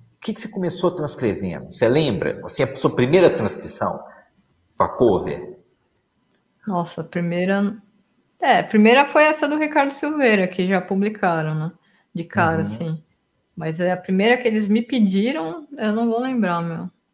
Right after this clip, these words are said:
Speaker 2: Foi tanta coisa, assim, que eu não vou lembrar da, das músicas, assim.
Speaker 1: Teve
Speaker 2: Agora,
Speaker 1: alguma que você, que você pensou
Speaker 2: hum.
Speaker 1: assim, "Fudeu", que eles te pediram?
Speaker 2: Teve.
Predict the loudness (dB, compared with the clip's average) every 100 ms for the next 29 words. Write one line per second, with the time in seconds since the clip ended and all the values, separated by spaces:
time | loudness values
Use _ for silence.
0 | _ -12 -6 -4 -2 -6 -6 -4 -4 -6
1 | -10 -8 -8 -8 -6 -6 -6 -10 _ _
2 | _ _ _ -20 -20 -20 -20 -14 -6 -4
3 | -2 -2 -2 0 0 -2 -4 -6 -6 -6
4 | -4 -6 -8 -10 -12 -10 -10 -8 -8 -10
5 | _ _ _ _ _ -4 -2 0 2 2
6 | 2 0 -6 -14 -18 -14 -14 -16 -6 -4
7 | -4 -2 -2 -2 -4 -6 -14 -16 _ _
8 | -2 -2 0 0 -2 -6 -16 _ _ -20
9 | _ _ _ _ 0 0 0 -4 -6 -4
10 | 2 2 2 0 -8 -16 -20 _ _ _
11 | _ _ _ _ _ 0 0 0 -8